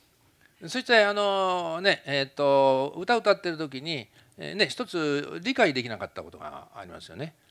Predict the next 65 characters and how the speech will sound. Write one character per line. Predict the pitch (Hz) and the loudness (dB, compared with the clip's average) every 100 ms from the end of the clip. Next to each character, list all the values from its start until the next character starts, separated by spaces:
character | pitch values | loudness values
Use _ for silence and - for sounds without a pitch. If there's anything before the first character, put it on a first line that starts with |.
| _ | _
何 | - 165 240 | -6 -4 -4
人 | 139 | -6
か | 90 78 | -10 -12
そ | 117 | -14
う | |
言 | - | -18
っ | |
て | - | -20
ま | - | -20
し | |
た | 85 | -18
よ | 101 | -16
ね。 | 160 _ _ _ _ _ | -16 _ _ _ _ _
「な | 131 226 | -8 -8
ぜ | |
マ | 143 104 | -8 -12
ジ | 104 | -14
ン | |
ガ | 104 104 | -16 -16
君 | 98 90 | -18 -16
が | 82 | -16
い | 87 | -16
る | 92 | -20
の | 92 | -20
か。 | 80 80 _ _ _ _ _ _ _ _ _ _ _ - | -20 -20 _ _ _ _ _ _ _ _ _ _ _ -20
ね、 | 104 | -12
な | 110 196 | -10 -10
ぜ | 196 | -12
マ | 143 | -14
ジ | 135 | -16
ン | 127 127 117 | -18 -18 -18
ガ | 117 - 110 | -18 -20 -20
君 | 113 113 | -18 -16
が | 98 | -16
い | 95 | -16
る | 95 | -18
の | |
か」 | 92 90 | -18 -20
と | _ _ _ | _ _ _
ね。 | 101 _ _ _ _ | -20 _ _ _ _
こ | - | -4
れ | 220 | 0
が | 180 | 0
ち | 143 | -2
ょ | 147 | -8
っ | |
と、 | - | -8
ち | 139 | -10
ょ | |
っ | |
と | 95 | -8
理 | 95 | -8
解 | 98 85 | -6 -8
で | 80 | -12
き | |
な | 73 | -18
か | 73 | -20
っ | |
た | - - | -20 -20
こ | - | -20
と | 87 | -20
で | - | -20
す | |
よ | - | -12
ね。 | 156 | -12